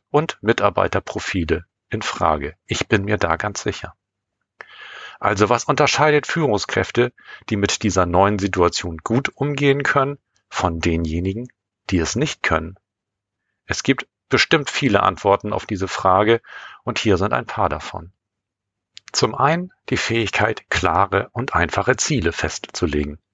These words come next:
oder gut und transparent per Telefon oder Videokonferenz zu kommunizieren. Auch Empathie und Achtsamkeit zu zeigen,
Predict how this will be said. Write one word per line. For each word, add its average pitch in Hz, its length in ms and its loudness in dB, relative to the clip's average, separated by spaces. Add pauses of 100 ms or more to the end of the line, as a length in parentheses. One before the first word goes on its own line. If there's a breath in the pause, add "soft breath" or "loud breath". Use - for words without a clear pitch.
(460 loud breath)
oder 92 280 4
gut 120 300 0
und 98 180 -2
transparent 95 640 0
per - 180 0
Telefon 92 720 0 (120)
oder 90 320 2
Videokonferenz 85 880 0
zu - 160 -8
kommunizieren. 85 920 -2 (720 soft breath)
Auch 143 200 4
Empathie 143 520 -2
und 131 140 0
Achtsamkeit 92 680 -2
zu - 140 -6
zeigen, 110 440 0